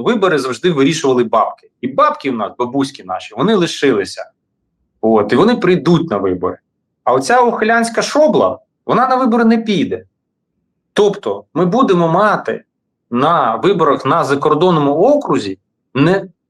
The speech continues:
ну, не с-, не дуже, дуже, дуже. Ну, тобто, якщо ми порівняємо там з виборами дві тисячі дев'ятнадцятого року,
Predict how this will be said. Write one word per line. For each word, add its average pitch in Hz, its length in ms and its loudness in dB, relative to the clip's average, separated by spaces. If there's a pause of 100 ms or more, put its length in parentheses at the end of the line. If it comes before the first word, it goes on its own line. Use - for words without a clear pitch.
(240)
ну, 180 240 4
не 185 100 4
с-, 175 340 -4
не 160 120 4
дуже, 127 600 2
дуже, 110 500 2
дуже. 107 420 0
Ну, 110 140 2
тобто, 117 220 -4
якщо 120 220 0
ми 151 140 2
порівняємо 135 600 2
там 110 160 -2
з 110 60 -6
виборами 123 300 2
дві 120 80 -4
тисячі 139 220 -2
дев'ятнадцятого 147 600 2
року, 277 340 0